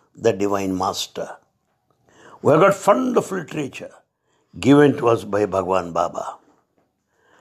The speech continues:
Number of his writings, countless number of his discourses, conversations, and interviews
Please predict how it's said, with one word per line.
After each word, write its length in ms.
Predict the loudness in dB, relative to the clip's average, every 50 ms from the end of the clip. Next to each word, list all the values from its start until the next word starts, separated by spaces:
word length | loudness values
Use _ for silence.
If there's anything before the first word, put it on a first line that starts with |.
| _ _ _ -14 -4 0
Number 400 | 2 2 2 2 2 2 2 2
of 140 | 2 0
his 180 | -2 -6 -6 -4
writings, 840 | -2 -2 -2 -2 -4 -8 -14 -20 -20 -20 -20 -20 -20 -20 -20 -20 _ _ _ _ _ _ _ _ _ _ _ _ _ _ _ _ _ _ _
countless 640 | 2 4 6 6 6 6 4 2 -2 -2 -2 -2 -4
number 600 | -2 -2 0 0 0 0 0 0 0 -2 -6 -6 -6
of 160 | -6 -6 -6
his 160 | -8 -12 -10
discourses, 800 | -10 -12 -12 -12 -6 -2 -2 0 0 -2 -6 -8 -10 -10 -10 -18 _ _ _ _ _ _ _ _ _
conversations, 1040 | 2 2 4 4 4 2 0 0 0 -2 -2 -2 -2 -6 -10 -10 -10 -10 -12 -14 -20 _ _ _ _ _ _ _ _ _ _ _ _ _ _ _ _ _ _ -20 _ _ _ 0
and 220 | 0 0 0 2
interviews 800 | 2 2 2 4 2 2 2 4 4 4 4 2 -2 -10 -14 -16